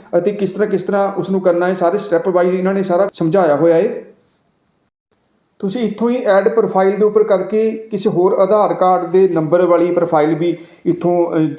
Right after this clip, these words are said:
ਇਸੇ ਐਪਲੀਕੇਸ਼ਨ ਦੇ ਵਿੱਚ, ਇਸੇ ਮੋਬਾਈਲ ਦੇ ਵਿੱਚ ਜੋੜ ਸਕਦੇ ਹੋ। ਕਈ ਵਾਰ ਇੱਕ ਇਹ ਹੁੰਦਾ ਕਿ ਇੱਕੋ ਹੀ ਮੋਬਾਈਲ ਨੰਬਰ ਦੇ ਉੱਪਰ ਦੋ ਜਾਂ ਤਿੰਨ ਆਧਾਰ ਕਾਰਡ ਵੀ ਬਣੇ ਹੁੰਦੇ ਆ,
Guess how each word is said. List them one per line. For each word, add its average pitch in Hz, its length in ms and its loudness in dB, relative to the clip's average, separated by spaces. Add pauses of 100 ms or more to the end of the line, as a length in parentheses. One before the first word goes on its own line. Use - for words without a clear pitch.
ਇਸੇ 214 320 -2
ਐਪਲੀਕੇਸ਼ਨ 175 480 0
ਦੇ 175 80 0
ਵਿੱਚ, 185 180 -2
ਇਸੇ 190 180 -2
ਮੋਬਾਈਲ 160 340 2
ਦੇ 160 60 2
ਵਿੱਚ 160 160 0
ਜੋੜ 151 260 0
ਸਕਦੇ 151 280 0
ਹੋ। 160 200 -2 (220)
ਕਈ 160 140 0
ਵਾਰ 175 120 4
ਇੱਕ 175 260 0
ਇਹ 175 120 4
ਹੁੰਦਾ 170 280 0
ਕਿ 185 120 -4
ਇੱਕੋ 196 340 -2
ਹੀ 220 40 -2
ਮੋਬਾਈਲ 165 360 2
ਨੰਬਰ 160 200 0
ਦੇ 160 120 0
ਉੱਪਰ 170 280 2 (240)
ਦੋ 147 300 0
ਜਾਂ 170 100 2
ਤਿੰਨ 160 220 -2
ਆਧਾਰ 170 280 2
ਕਾਰਡ 147 240 0
ਵੀ 156 100 4
ਬਣੇ 147 180 0
ਹੁੰਦੇ 143 280 0
ਆ, 175 100 -4